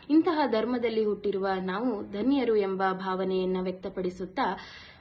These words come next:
ಇಂತಹ ಧರ್ಮದಲ್ಲಿ ಹುಟ್ಟಿ ಗೃಹಸ್ಥರಾಗಿ ನಾವು ಪಾಲಿಸಲೇಬೇಕಾದಂತಹ ಐದು ವ್ರತಗಳಿವೆ.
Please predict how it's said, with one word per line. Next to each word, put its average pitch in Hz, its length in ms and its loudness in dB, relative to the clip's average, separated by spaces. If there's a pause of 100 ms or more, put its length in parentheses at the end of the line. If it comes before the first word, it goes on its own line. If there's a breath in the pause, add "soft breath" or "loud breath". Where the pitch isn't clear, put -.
(260 loud breath)
ಇಂತಹ 349 400 2
ಧರ್ಮದಲ್ಲಿ 233 680 2
ಹುಟ್ಟಿ 214 580 -2 (100)
ಗೃಹಸ್ಥರಾಗಿ 233 800 0
ನಾವು 196 300 -2
ಪಾಲಿಸಲೇಬೇಕಾದಂತಹ 202 1600 -2
ಐದು 202 280 0
ವ್ರತಗಳಿವೆ. 185 880 -2